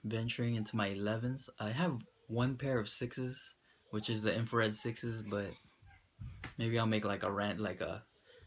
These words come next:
random shoe video for that. Um, but yeah, next, next one's gonna be the elevens. Um, and I,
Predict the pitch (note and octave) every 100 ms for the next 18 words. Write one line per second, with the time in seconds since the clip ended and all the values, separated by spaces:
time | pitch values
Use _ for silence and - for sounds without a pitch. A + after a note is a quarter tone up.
0 | - - G#2+ A2 A2 G#2+ A2 A2 - A2+
1 | G#2 G2+ G2+ G2+ G2+ G2+ G#2 G2 G2 F#2
2 | - - - - - G#2 G2 G2+ G#2+ -
3 | - - - - _ _ _ - G#2+ G#2
4 | G#2 G2 A#2+ B2 - - C3+ C3 - C3
5 | B2 A#2+ B2+ A#2+ A2+ A2+ A#2 A#2 A#2 A2+
6 | G2+ G2 G2+ G#2+ - - A2 G#2+ G#2+